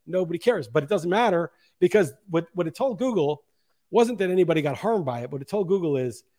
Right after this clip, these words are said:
"Oh, this guy isn't going to maintain the code, and therefore he needs to be excommunicated from the tribe." And it's gonna serve as an example for all of the other people who are gonna get upset who work there, who are,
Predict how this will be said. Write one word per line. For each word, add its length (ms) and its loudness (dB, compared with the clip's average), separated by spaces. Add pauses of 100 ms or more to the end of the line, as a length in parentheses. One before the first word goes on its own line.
(240)
"Oh, 280 -2 (280)
this 300 4
guy 340 4 (420)
isn't 300 0
going 240 0
to 100 -6
maintain 440 0
the 60 -4
code, 540 2 (400)
and 260 0
therefore 540 2
he 420 -2 (200)
needs 160 -2
to 40 -10
be 100 2
excommunicated 600 -2
from 100 -6
the 60 -2
tribe." 420 2
And 80 -4
it's 100 -6
gonna 120 -6
serve 220 -6
as 80 -8
an 100 -8
example 600 -2 (360)
for 180 -2
all 180 4
of 120 0
the 320 0 (280)
other 200 4
people 300 0
who 60 2
are 40 -2
gonna 160 -2
get 100 -4
upset 460 0 (360)
who 120 -4
work 260 2
there, 360 -2 (280)
who 180 4
are, 200 4